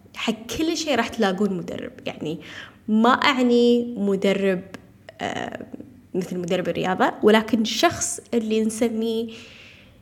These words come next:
كوتش أو مرشد أو أحد يرشدني في الرحلة. فخل أقول لكم باك جراوند صغير على، خل نقول فكرتي أنا عن الكوتشنج.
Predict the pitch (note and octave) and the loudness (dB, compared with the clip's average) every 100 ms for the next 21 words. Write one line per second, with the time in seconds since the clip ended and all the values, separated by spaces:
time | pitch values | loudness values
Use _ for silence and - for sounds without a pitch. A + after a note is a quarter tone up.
0 | _ - - A3+ G#3+ D#4+ - - - - | _ -16 -4 2 4 2 -2 -2 -2 -8
1 | - - G3+ G3+ F#3+ G3 - G3+ G#3 - | -16 0 4 4 2 -4 -2 0 0 0
2 | A3 C4+ - - - - G3 F#3 - - | 0 -2 -4 -14 -20 -4 0 2 0 -2
3 | - - - - - _ - - - - | -6 -8 -10 -16 -20 _ -20 -2 0 2
4 | G#4+ C#4 A#3 A#3 B3+ A#3+ G3 - - - | 4 6 6 6 2 2 -2 -4 -8 -8
5 | D#3 - - - - - - _ - G#3 | -10 -12 -20 -20 -18 -18 -20 _ 0 4
6 | F#3+ E3+ - - - - C4 A#3 A#3+ A#3+ | 6 4 0 -6 -10 2 6 8 8 6
7 | G#3 F3 G3+ - F#3 F3+ F3 - F#3 F#3+ | 2 4 0 0 0 -2 -6 -4 -2 0
8 | E3+ E3 E3 E3 E3 - - - _ _ | 0 0 0 0 -2 -12 -20 -20 _ _
9 | - - - - - - - G#3+ G#3+ G#3+ | -20 -20 -20 -20 -20 -6 2 4 4 0
10 | - F#3+ F#3 - F3 E3+ - - F3 - | -6 -4 -2 -2 -4 -6 -6 -6 -6 -6
11 | F3 | -8